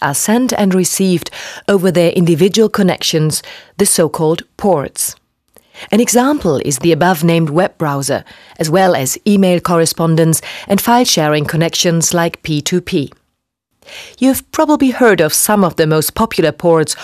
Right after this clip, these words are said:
or their respective numbers. Port eighty for H T T P or port twenty-one for F T P data transfer.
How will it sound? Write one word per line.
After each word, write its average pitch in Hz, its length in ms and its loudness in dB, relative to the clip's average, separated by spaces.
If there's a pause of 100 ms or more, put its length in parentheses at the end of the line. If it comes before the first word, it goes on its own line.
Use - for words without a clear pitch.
(180)
or 147 160 -2
their 151 240 0
respective 156 580 -2
numbers. 175 520 0 (760)
Port 147 380 0
eighty 196 480 0 (200)
for 139 480 -4
H 156 380 -2
T 165 140 -6
T 156 160 -6
P 196 360 -4 (400)
or 156 100 -2
port 214 260 0
twenty-one 220 580 2
for 147 340 -4
F 170 200 -4
T 190 120 0
P 233 240 0
data 147 360 -2
transfer. 143 560 -6